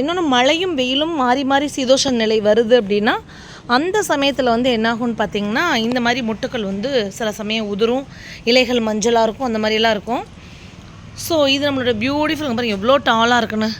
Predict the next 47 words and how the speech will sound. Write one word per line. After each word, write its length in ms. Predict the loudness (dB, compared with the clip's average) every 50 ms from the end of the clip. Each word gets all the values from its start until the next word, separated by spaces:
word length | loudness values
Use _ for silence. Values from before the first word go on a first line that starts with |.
| -10 -6
இந்த 160 | 0 2 4 6
எல்லோ. 520 | 6 6 4 4 4 4 4 4 2 0 -8 -16 -20 -20 -18 -18 -4 -2
அடுத்து 220 | -2 -2 0 0
பார்த்தீங்கன்னா 380 | 0 2 2 2 0 0 0 0
இந்த 160 | 0 0 0 2
ரெட்டு, 340 | 2 0 0 2 4 4 2 2 0
இந்த 180 | -4 -2 0 0
ரெட் 200 | 0 0 2 0
actually 240 | 0 0 -2 -4 -4
இந்த 160 | -2 0 0
தடவை 220 | 0 2 0 0
வந்து 160 | 0 -2 -2 -2 -2
சின்னதா 300 | -2 -2 0 0 0 -2 -2
பூத்துருக்கு. 280 | -4 -8 -8 -8 -6 -4
இப்போ 80 | -6
ரெட்டுலேயே 520 | -2 -2 -4 -4 -2 0 0 0 0 0 0
நான் 140 | -2 -2 -2
தான் 100 | -2 -2
சொல்லியிருக்கேன்ல, 380 | -4 -4 -4 -4 -4 -4 -4 -4
என்கிட்ட 140 | -4 -4 -2
ஒரு 120 | -2 -2
ஐம்பது 380 | -2 -2 -2 -2 -2 0 0 0
அறுபது 360 | 0 0 0 0 0 0 0
வெரைட்டிஸ் 460 | -2 -2 -4 -6 -6 -6 -6 -6 -4
வந்து 180 | -4 -4 -2 -2
ரெட் 220 | -2 -2 0 0
இருக்குன்னு 320 | -2 -2 -2 -6 -6 -6 -6
சொல்லி. 280 | -4 -4 -6 -6 -6 -10 -16 -20 -20 -18 -18 -18 -18 -18 -18 -18 -18 -16 -10 -4
இது 220 | -2 0 0 2
வந்து 320 | 2 2 2 0 0 0 0
எப்படின்னா, 400 | 0 0 0 2 0 0 0 0
இங்க 120 | 0 0 0
பாருங்க 280 | 0 0 0 -2 0
ரெட் 280 | 0 0 -2 -2 -2 0
கிளேஸ் 220 | 2 2 2 2 0
மாதிரி 160 | -2 0 0
இப்படி 160 | 0 0 0
வரும். 280 | 0 0 0 0 -2 -2 -2 -2
நம்மளோட 180 | -2 -2 -2
சீட் 280 | -2 -2 -2 -2 -2 -2
க்ரோன் 240 | -2 -2 -2 -2 0
கூட 160 | -2 -2 -4
கிட்டத்தட்ட 340 | -6 -8 -8 -8 -8 -8 -4
இப்படி 160 | -4 -4 -2
தான் 220 | -2 -2 -2 -2
வந்துச்சு. 260 | -4 -4 -4 -4 -6 -6 -10 -18 -20 -20 -20 -20 -20 -20 -20 -20 -20 -20 -20 -20 -20 -20 -20 -20 -20 -20 -20 -14 -8
இந்த 160 | -4 -4 -2